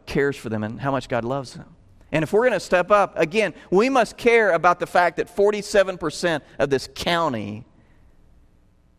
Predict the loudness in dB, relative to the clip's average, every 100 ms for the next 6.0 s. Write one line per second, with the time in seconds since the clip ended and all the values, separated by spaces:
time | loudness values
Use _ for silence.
0 | _ -4 0 0 0 -2 -4 -4 -4 -4
1 | -2 -2 -6 -8 -12 _ _ _ -12 -6
2 | -2 -2 -2 -2 0 2 0 -2 -2 -2
3 | -4 -2 0 0 -2 -2 0 -2 -4 -4
4 | -4 -4 -6 -4 -4 -4 -6 -6 -4 -4
5 | -4 -6 -4 -2 0 0 -2 -6 -14